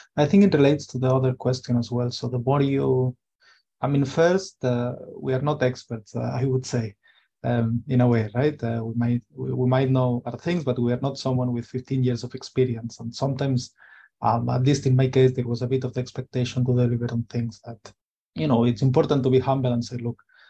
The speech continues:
um, I might not have a particular specific expertise on this, um, but we can work on it together and do our best." Um, so I think that, uh, it links to the idea of being, you know, humble and also being honest with, uh, with, uh, with what you can do and what you,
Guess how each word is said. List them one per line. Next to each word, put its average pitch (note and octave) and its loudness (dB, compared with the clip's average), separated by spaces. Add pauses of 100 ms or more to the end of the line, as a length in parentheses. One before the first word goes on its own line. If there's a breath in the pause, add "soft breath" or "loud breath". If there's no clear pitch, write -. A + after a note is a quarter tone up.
(220 soft breath)
um, G#2+ -4 (400)
I B2 0
might B2 6
not C3 4 (340)
have C3+ 2
a B2 0
particular A#2+ -4
specific C3 -2
expertise B2+ -4
on A#2 -2
this, F3 0
um, G#2+ -2 (400)
but A#2+ 6
we A#2 6
can A#2+ 2
work B2+ 4
on B2+ 4
it B2 0
together A#2 0
and A2+ -8
do G2+ -6
our G2+ -8
best." - -6 (100)
Um, A#2 -2 (360 loud breath)
so - 2
I C3 6
think C#3+ 6
that, C3 4
uh, A#2+ 0
it C3+ 4
links D3 6
to C3 2
the B2+ 2
idea B2 6
of A#2+ 0
being, A#2 2
you C3 -2
know, G#2+ -4
humble C#3 -2
and A#2 -6
also A#2+ -6
being A#2+ -2
honest B2+ -2
with, B2 -4
uh, A#2+ -4 (540 soft breath)
with, B2+ -2
uh, A#2+ -4
with C3 -2
what A#2+ -6
you B2 -4
can A#2 -4
do E3+ 0
and B2+ 0
what A2+ -6
you, A#2 -6